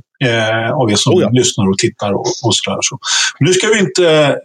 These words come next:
Speaker 1: nu ska vi inte ödsla mer tid på det faktiskt. Utan nu ska vi, nu ska vi bara tala om att det finns, eh, Forza-lister till nummerskylten, plåten och köpa på West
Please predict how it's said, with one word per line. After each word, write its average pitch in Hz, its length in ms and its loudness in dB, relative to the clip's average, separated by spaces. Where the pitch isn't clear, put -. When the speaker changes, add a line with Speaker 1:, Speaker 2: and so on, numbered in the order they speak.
Speaker 1:
nu 165 100 4
ska 196 220 -2
vi 233 80 2
inte 156 280 0
ödsla 127 280 0
mer 120 160 0
tid 107 260 -2
på - 80 -2
det 156 260 2
faktiskt. - 400 -2
Utan 123 260 2
nu 147 80 2
ska 175 160 0
vi, 165 340 4
nu 139 80 0
ska 175 200 2
vi 175 120 4
bara 165 240 2
tala 143 300 0
om 131 260 2
att 120 100 -2
det 123 120 0
finns, 123 400 0
eh, 131 220 4
Forza-lister 143 840 0
till 127 360 2
nummerskylten, 131 1120 2
plåten 160 520 0
och 139 220 0
köpa - 440 0
på 113 300 2
West - 300 -2